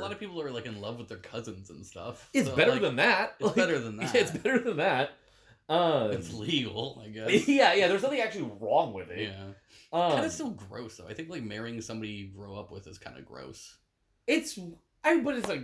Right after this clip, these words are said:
Speaker 2: well, I mean, not, what if you just, like, you grew up
Speaker 1: Mm.
Speaker 2: with the girl down the street and you guys always loved each other? Like,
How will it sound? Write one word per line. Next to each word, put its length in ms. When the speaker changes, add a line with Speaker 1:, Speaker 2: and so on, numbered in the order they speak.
Speaker 2:
well, 180
I 60
mean, 120
not, 180
what 100
if 60
you 60
just, 200
like, 140
you 100
grew 220
up 80
Speaker 1:
Mm. 20
Speaker 2:
with 160
the 60
girl 240
down 160
the 80
street 480
and 120
you 140
guys 120
always 240
loved 180
each 140
other? 340
Like, 320